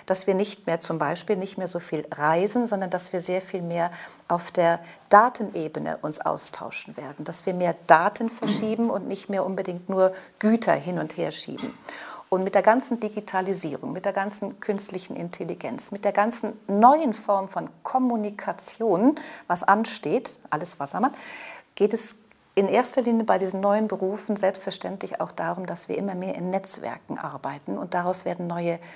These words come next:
Berufe entstehen, sowohl die, die uns vorwärts bringen auf der Kommunikationsebene, als auch, macht ja vielen Leuten auch Angst, jetzt beispielsweise künstliche Intelligenz, aber auch auf der anderen Seite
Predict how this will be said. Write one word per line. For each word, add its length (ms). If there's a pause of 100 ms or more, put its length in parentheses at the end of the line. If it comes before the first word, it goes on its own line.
(180)
Berufe 400
entstehen, 460
sowohl 420
die, 320 (300)
die 80
uns 200
vorwärts 600
bringen 500 (120)
auf 420
der 240
Kommunikationsebene, 1400 (480)
als 360
auch, 380
macht 200
ja 40
vielen 240
Leuten 200
auch 140
Angst, 360
jetzt 160
beispielsweise 600
künstliche 460
Intelligenz, 720 (340)
aber 280
auch 80
auf 160
der 100
anderen 300
Seite 480